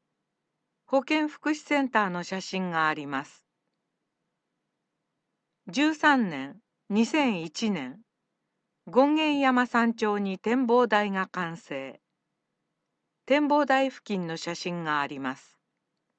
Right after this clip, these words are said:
県内初の児童センターとして、曲松児童センターが開館。鶴巻温泉工房の里湯と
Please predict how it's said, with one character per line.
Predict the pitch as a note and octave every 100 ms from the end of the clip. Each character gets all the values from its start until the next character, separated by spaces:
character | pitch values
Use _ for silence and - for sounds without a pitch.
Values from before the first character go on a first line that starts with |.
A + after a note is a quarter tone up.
| _ _ _ _ _ _ _ _ _ _ _ _ _
県 | - E4+ D#4
内 | C4 G#3
初 | F#3+ G3 -
の | B3 G3
児 | E3+
童 | F3+ C4 C4+
セ | C4+
ン | B3
タ | A3+ F3
ー | E3
と | D3+
し | D#3 -
て、 | D3+ D3 _ _ _ _
曲 | E3+ G#3+ B3+ C4+
松 | B3+ B3+ A#3+
児 | G#3
童 | G#3 A#3
セ | A#3 A#3
ン | G#3+
タ | F3 D#3 C#3+
ー |
が | C3+
開 | - D3+ C3+
館。 | - A#2+ B2 - _ _ _ _ _ _ _ _ _ _ _ _ _ _ _ _ _ _
鶴 | - B3+ D#4
巻 | D#4 D#4 D4
温 | D4 C#4
泉 | - F#3+ F3+
工 | A3+ C#4
房 | C4 C#4
の | B3+ B3
里 | A#3 A3+ A3
湯 | G#3+
と | G#3+ G3+ G3